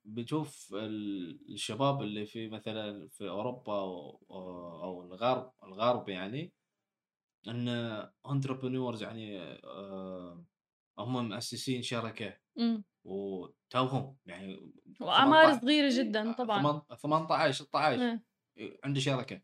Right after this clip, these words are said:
Speaker 2: تماما.
Speaker 1: سي إي أو.
Speaker 2: تماما.
Speaker 1: <laughs> تخيلي.
Speaker 2: إيه.
Speaker 1: فيقول: "أنا ليش لا؟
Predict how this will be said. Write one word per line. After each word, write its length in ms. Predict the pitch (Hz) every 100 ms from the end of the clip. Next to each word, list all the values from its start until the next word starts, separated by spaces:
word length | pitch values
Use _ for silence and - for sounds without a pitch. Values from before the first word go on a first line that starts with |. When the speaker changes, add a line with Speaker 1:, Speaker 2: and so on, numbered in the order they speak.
| -
Speaker 2:
تماما. 280 | 240 247
Speaker 1:
سي 280 | 240 131 131
إي 60 | 120
أو. 260 | 117 - -
Speaker 2:
تماما. 300 | 247 247 160
Speaker 1:
<laughs> 100 | -
تخيلي. 540 | - 147 123 101 101 254
Speaker 2:
إيه. 220 | 254 262 - - - - - _ _ _ -
Speaker 1:
فيقول: 360 | 131 147 151 147
"أنا 160 | 185
ليش 260 | 180 175 160
لا؟ 200 | 151 -